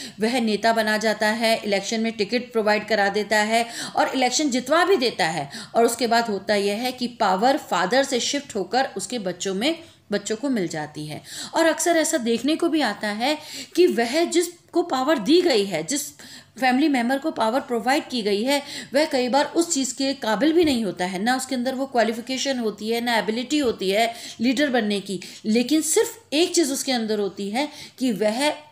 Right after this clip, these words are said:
एक मिनिस्टर का बेटा है या एक लीडर का बेटा है। इसी बेस पर जो है, उसको टिकट दे दिया जाता है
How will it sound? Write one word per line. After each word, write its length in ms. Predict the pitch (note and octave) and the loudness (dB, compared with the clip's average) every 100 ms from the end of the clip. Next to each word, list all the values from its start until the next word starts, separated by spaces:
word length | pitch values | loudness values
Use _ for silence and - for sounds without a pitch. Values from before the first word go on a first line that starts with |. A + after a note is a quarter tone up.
| A#3 | -2
एक 340 | C4+ E4 - _ _ _ _ _ _ _ _ - - - | 0 0 -6 _ _ _ _ _ _ _ _ -20 -20 -6
मिनिस्टर 400 | A3+ D4 D4 D#4+ | 0 2 2 0
का 140 | D4 B3 | 2 2
बेटा 300 | F#3+ F3 D3+ | 0 -2 -4
है 240 | D3 D3 - - - G#3 B3 | -6 -12 -20 -20 -18 -8 0
या 120 | D4+ | 2
एक 120 | E4+ | 4
लीडर 320 | A#3+ C4 D4 | 2 2 2
का 100 | D4+ | 2
बेटा 280 | B3 G#3+ F#3 | 0 0 0
है। 280 | F3 C#3+ - | -2 -6 -6
इसी 220 | C#4 - | -2 2
बेस 300 | C#4 A#3 A#3 | 2 2 0
पर 140 | - A3 | -2 -4
जो 120 | G3 | -2
है, 200 | A3+ C4 | 0 0
उसको 220 | - - | -2 -6
टिकट 360 | B3 F#3 A#3 G#3+ | -6 -4 -2 -2
दे 120 | B3+ | -2
दिया 220 | A#3 C4+ | 0 0
जाता 320 | C4 B3+ B3+ C4+ | 2 0 0 -2
है 260 | C#4 F#4+ | -2 -4